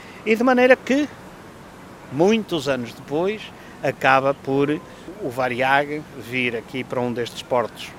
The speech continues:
do, a sul de Xangai, onde acabou por ser, eh,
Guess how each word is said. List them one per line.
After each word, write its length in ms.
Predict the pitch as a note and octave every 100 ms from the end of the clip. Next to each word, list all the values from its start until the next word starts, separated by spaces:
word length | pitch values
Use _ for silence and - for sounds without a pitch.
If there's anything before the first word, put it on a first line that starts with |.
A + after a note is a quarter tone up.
| - - - - B2
do, 120 | C3+
a 60 | D3
sul 240 | - C#3
de 100 | A#2+ -
Xangai, 520 | B2 A#2 C3+ E3 G3+ - - - - - -
onde 160 | E3 C3
acabou 200 | A#2+ A2+
por 140 | A2 -
ser, 260 | - G#2+
eh, 140 | G#2+